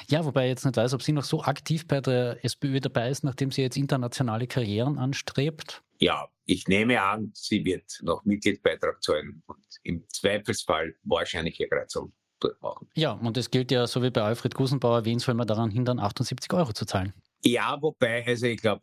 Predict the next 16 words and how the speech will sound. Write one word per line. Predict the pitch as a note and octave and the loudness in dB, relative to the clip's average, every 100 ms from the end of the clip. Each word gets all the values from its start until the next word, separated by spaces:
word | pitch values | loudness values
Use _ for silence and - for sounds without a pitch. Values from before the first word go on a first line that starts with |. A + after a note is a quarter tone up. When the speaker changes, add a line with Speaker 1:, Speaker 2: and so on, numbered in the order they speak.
| _ | _
Speaker 2:
bei | G#2+ | 0
der | G2 G#2 _ | 0 -4 _
Frau | G#2 G2 | 0 0
Rendi | G2+ G#2 F#2 | 0 0 0
Wagner | E2+ F#2+ A2 | -2 0 0
liegt | G2 G#2 G#2+ A#2+ - - - | 0 0 0 0 -4 -12 -6
irgendwie, | - A#2 G#2+ G2+ G#2 | 0 2 2 0 0
glaub | G2+ G2 F#2 | 2 0 0
ich, | - - _ _ _ - | -4 -8 _ _ _ 2
die, | F#2 F#2 F2+ F2 D#2+ - | 4 4 2 0 -2 0
wer | G#2+ | 0
sie | A2+ | 2
bei | G#2+ G2+ | 0 2
wem | F#2+ G2+ | 2 2
entschuldigen | G#2+ G#2 G#2 F#2+ F#2+ | 2 2 4 4 2
sollte, | G2+ F#2 F#2 | 2 2 2